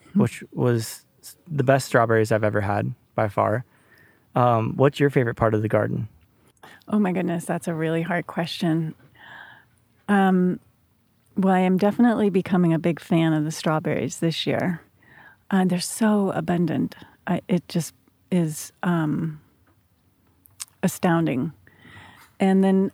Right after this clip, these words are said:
Speaker 1: I really like the flowers. Um, when I first started working here at the project, I got to work on the farm quite a bit.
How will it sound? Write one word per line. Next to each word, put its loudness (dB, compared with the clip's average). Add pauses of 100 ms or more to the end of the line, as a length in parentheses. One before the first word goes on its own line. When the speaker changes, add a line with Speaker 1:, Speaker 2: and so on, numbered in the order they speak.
Speaker 1:
I 2
really 2
like 0
the -2
flowers. -4 (100)
Um, 0 (1120)
when 2
I 2
first -2
started 2
working 0
here 0
at 0
the -4
project, -2
I -2
got -6
to -8
work -4
on -4
the -2
farm -2
quite -2
a -4
bit. -2